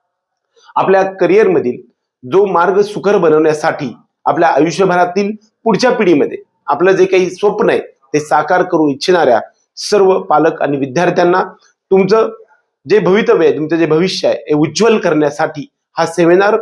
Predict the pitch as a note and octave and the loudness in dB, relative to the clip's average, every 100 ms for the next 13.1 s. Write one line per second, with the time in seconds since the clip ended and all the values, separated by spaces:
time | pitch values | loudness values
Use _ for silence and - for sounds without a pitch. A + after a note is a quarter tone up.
0 | - _ E3 - - D#3 F3 - D#3+ E3+ | -4 _ -4 -2 -4 0 0 0 0 0
1 | - - D3+ C#3 D#3 G3 A3+ A3+ G#3 G3 | -2 -2 -2 0 2 2 2 2 0 -2
2 | - - F#3 F3+ D3+ B2+ - _ _ - | -6 -4 -4 -2 -2 -4 -10 _ _ -6
3 | E3 A#3 A#3 G#3+ G3+ - D#3+ D#3 D3+ D3+ | 0 0 0 0 0 2 2 4 4 0
4 | D3 E3 C#3+ C#3 - G3+ - - _ - | 0 0 2 0 0 -2 -2 -18 _ -4
5 | E3 C#3 D#3+ A3 G#3+ E3 D3 F#3+ G3 D#3 | -4 0 0 0 0 -4 -2 -4 -4 -2
6 | D#3+ G#3 D3 - _ _ - F#3 D3+ D#3 | 0 2 0 -6 _ _ 0 0 2 2
7 | D3+ C#3 C3+ _ _ _ - _ _ _ | 2 0 -4 _ _ _ -20 _ _ _
8 | _ - - - - _ C#5 - A4+ F#4+ | _ -20 -16 -16 -16 _ -2 0 2 2
9 | F#4+ - - E3+ C3+ F3+ G3 F#3+ D#3 C#3+ | 0 0 -2 -2 -2 -4 0 0 0 0
10 | B2+ - _ - F#3 D#3+ D3+ E3+ - D3 | -4 -8 _ -4 -2 0 0 0 -2 -8
11 | C3 F3 F3+ - D#3 D3+ C#3+ D#3 - C#3 | 0 2 0 -2 -6 -4 -4 -2 -4 -4
12 | C3 F3+ G3+ C3 C#3+ C#3 B2 A2+ G#2 G2+ | -2 -2 -4 -6 -4 2 0 0 -6 -10